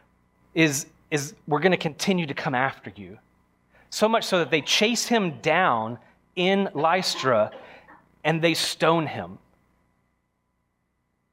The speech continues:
I don't think we sometimes comprehend what to be stoned is. It, they're, they're taking not just a little rock, they're taking a fairly large rock and they're just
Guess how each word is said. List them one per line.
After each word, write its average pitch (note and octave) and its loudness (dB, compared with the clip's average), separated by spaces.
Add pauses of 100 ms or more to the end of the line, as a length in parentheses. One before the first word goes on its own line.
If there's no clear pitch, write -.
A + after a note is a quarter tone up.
(560)
I - -10
don't G3+ 2
think G#3 0
we E3+ -4
sometimes F3 0
comprehend C#3+ -2
what A2+ 0 (420)
to D3+ -6
be C3 -4
stoned D3 0 (100)
is. A2+ -6 (720)
It, D#3 -8
they're, E3 2
they're F#3 4
taking A3+ 0
not F#3 2
just F3 -6
a D#3+ -2
little F3+ 2
rock, C3 2
they're D#3 -4
taking G3+ -2 (220)
a C3 -2
fairly G3 0
large D#3 2 (100)
rock B2 0 (480)
and C3+ -2
they're C#3+ 2 (100)
just B2+ -10